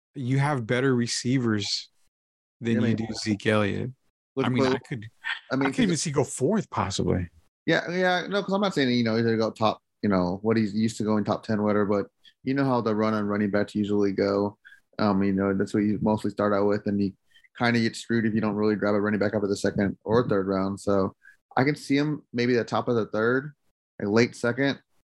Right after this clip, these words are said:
Speaker 2: and that's where he's probably gonna be, 'cause there's a lot of question marks around the running backs this year, you know? You have Mc-, McCaffrey, where some people are drafting him top three. It's like, do you trust him this year? And there's, you know, Kamara, is he gonna get suspended? Or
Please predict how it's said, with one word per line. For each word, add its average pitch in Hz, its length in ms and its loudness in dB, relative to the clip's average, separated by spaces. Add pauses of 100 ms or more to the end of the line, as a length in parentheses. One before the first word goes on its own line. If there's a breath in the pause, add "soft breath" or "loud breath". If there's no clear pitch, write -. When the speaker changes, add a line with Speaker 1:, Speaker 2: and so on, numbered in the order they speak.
(240)
Speaker 2:
and 107 380 2
that's 104 220 -2
where 131 100 2
he's 120 100 -2
probably 120 200 0
gonna 104 100 -2
be, 117 180 2
'cause 117 180 -4
there's 135 180 2
a 247 60 -2
lot 165 180 2
of 180 80 -4
question 151 260 -2
marks 127 200 0
around 117 180 2
the 110 60 2
running 117 240 0
backs 117 160 -2
this - 140 -14
year, 104 140 4
you 101 60 2
know? 104 320 0 (320 loud breath)
You 113 140 2
have 107 120 4
Mc-, - 400 -2
McCaffrey, 120 540 2
where 104 120 2
some 113 160 -4
people 113 160 0
are 113 60 0
drafting 110 320 -2
him 104 80 -4
top 107 260 0
three. 107 200 2
It's 95 80 -4
like, 92 120 -4
do 104 80 0
you 107 60 2
trust 117 340 -2
him 104 100 0
this 95 200 -2
year? 95 340 2 (520 loud breath)
And 95 160 0
there's, 95 200 2 (200)
you 104 100 2
know, 92 380 2
Kamara, 120 420 0
is 101 80 -6
he 113 80 -4
gonna 117 100 0
get 113 100 -2
suspended? 110 600 0
Or 98 260 -2